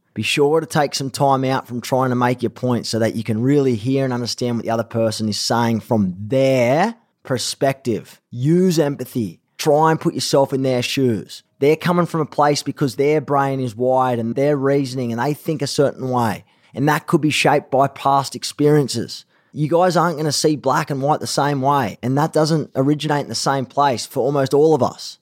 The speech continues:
We're all brought up so differently. We have unique experiences which shape the way we think. Okay, so slow down, try to take their point of view and catch yourself before you react defensively to anything that you hear. Okay? These are some of the tools and strategies that you can have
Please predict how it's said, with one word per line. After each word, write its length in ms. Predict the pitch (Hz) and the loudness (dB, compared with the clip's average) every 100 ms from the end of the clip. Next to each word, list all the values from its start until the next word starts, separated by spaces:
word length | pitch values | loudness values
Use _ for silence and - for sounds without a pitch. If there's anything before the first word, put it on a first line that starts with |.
| - | -4
We're 220 | 127 135 | -2 2
all 160 | 156 165 | 0 0
brought 340 | 139 151 143 | 0 0 2
up 220 | 135 - | 0 -2
so 260 | - 135 123 | -2 0 0
differently. 600 | 120 - 120 80 120 104 | -2 -4 -6 -4 -6 -4
We 140 | 101 | -4
have 180 | 107 104 | -4 -2
unique 340 | 107 123 147 | -2 0 -2
experiences 800 | - - - 127 123 113 131 117 | -4 -6 2 4 4 2 0 0
which 140 | 101 - | -2 -4
shape 300 | - 113 - | 0 0 -2
the 80 | 107 | -2
way 200 | 107 101 | 0 0
we 100 | 98 | -4
think. 420 | - 90 - _ _ - | -4 -6 -8 _ _ 0
Okay, 140 | 117 | 0
so 120 | - | 0
slow 380 | - - 139 151 | -4 0 4 4
down, 340 | 135 127 127 | 2 0 -2
try 200 | - 127 | -2 -4
to 60 | 107 | -4
take 280 | - 139 147 | 0 -2 2
their 140 | 147 | 0
point 300 | - 139 127 | 2 -2 -2
of 80 | 101 | -2
view 220 | 120 123 | 2 2
and 160 | 85 104 | 2 -4
catch 260 | 151 127 | -4 -2
yourself 360 | 127 - 123 117 | -4 0 0 0
before 280 | 107 120 117 | -6 -2 0
you 120 | 110 | 0
react 320 | 107 107 - | 0 -2 -2
defensively 580 | 104 - 110 101 104 107 | -8 -6 -6 -6 -4 -4
to 100 | 98 - | -6 -6
anything 560 | 123 143 135 - 87 110 | 2 4 2 0 -2 -2
that 160 | 101 | -2
you 80 | 104 | -2
hear. 260 | 104 113 85 _ _ _ _ | 2 2 0 _ _ _ _
Okay? 420 | 104 113 107 123 - _ _ - | -6 -2 0 -2 -4 _ _ 0
These 320 | 156 180 175 | 2 4 2
are 100 | 165 | 0
some 300 | - 165 180 | 0 0 2
of 80 | 170 | 0
the 80 | |
tools 340 | 160 156 151 143 | 0 0 2 0
and 80 | 135 | -4
strategies 460 | - 135 139 110 | 0 2 2 -2
that 80 | 131 | -8
you 60 | - | -6
can 120 | 113 | -6
have 640 | 107 123 117 101 123 | -2 0 0 -2 -6